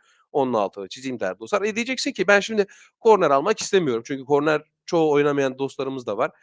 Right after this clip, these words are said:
"Dortmund maçını K G var verdin de ben bunu hangi maçta birleştireceğim salı günü?" diyeceksin abi. Eee, istersen Southampton maçı var. Ona değinebilirsin. Southampton maçını normalde kupon olarak burada söylemeyeyim ama ben Southampton'ın, ha, yani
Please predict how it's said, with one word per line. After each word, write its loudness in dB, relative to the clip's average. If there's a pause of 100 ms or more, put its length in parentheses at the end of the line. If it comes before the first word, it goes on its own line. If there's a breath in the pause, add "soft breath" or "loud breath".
(340 soft breath)
"Dortmund 2
maçını -4
K 8
G 0
var 0
verdin 0
de -2
ben -2
bunu -2
hangi 0
maçta -4
birleştireceğim -10
salı -6
günü?" -10 (1000)
diyeceksin -8
abi. -4 (640 soft breath)
Eee, 0
istersen 0
Southampton 2
maçı -4
var. -2
Ona 0
değinebilirsin. -2
Southampton -4
maçını -8
normalde -4
kupon -8
olarak -4
burada -12
söylemeyeyim -8
ama -4 (400 soft breath)
ben 2
Southampton'ın, -4
ha, -4
yani -4